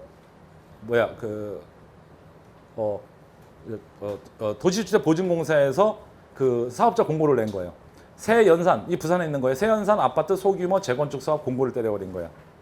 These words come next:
이천십팔 년도, 예,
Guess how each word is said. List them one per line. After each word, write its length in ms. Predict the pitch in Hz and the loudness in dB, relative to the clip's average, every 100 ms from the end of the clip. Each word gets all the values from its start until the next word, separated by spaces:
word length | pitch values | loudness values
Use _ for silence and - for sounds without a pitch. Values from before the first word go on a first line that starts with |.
| - - - | -20 -20 -12
이천십팔 520 | 147 190 180 - 160 | -4 -2 -2 -4 -2
년도, 400 | 147 131 147 202 - - - - - - - - - - - 113 | -2 0 -2 -4 -8 -20 -20 -20 -20 -20 -20 -20 -20 -20 -10 -6
예, 160 | 98 | -6